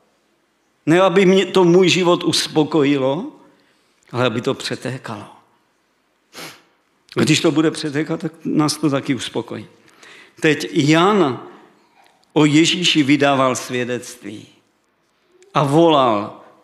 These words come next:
„To je ten, o nějž jsem řekl,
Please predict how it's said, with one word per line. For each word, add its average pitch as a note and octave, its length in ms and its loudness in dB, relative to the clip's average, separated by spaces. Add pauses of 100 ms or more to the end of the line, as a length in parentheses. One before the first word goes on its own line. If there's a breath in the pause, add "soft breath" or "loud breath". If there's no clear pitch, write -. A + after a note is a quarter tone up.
(140)
„To F3+ 180 4
je G3+ 220 4
ten, F3+ 640 0 (640)
o C#3 100 0
nějž D#3+ 200 4
jsem D#3+ 300 2
řekl, C#3+ 520 -2